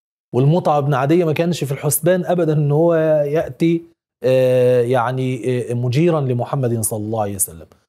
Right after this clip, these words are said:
فقام أبو جهل وقال للمطعم: "يا أبا جبير، أمجيرا أم متابعا؟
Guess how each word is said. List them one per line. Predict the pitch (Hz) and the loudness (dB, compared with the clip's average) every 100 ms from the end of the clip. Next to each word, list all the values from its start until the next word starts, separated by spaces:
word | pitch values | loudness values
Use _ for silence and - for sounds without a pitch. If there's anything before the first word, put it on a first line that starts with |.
| _ - | _ -14
فقام | - 170 170 | -4 -2 0
أبو | 139 123 | -2 -2
جهل | 123 165 151 135 - _ _ | 0 0 -2 -4 -8 _ _
وقال | 120 - 160 | -10 -2 0
للمطعم: | 151 135 139 151 147 139 120 - _ - | 2 0 -2 0 0 0 -4 -10 _ -2
"يا | 127 | 0
أبا | 156 160 | 2 0
جبير، | 135 147 170 120 - - _ _ _ _ _ _ - _ _ - | 2 0 0 -2 -6 -14 _ _ _ _ _ _ -20 _ _ -4
أمجيرا | 135 143 123 202 208 | 0 2 2 2 2
أم | 208 202 175 170 160 | 2 0 2 0 0
متابعا؟ | 151 147 160 147 151 139 | 2 2 2 0 0 -2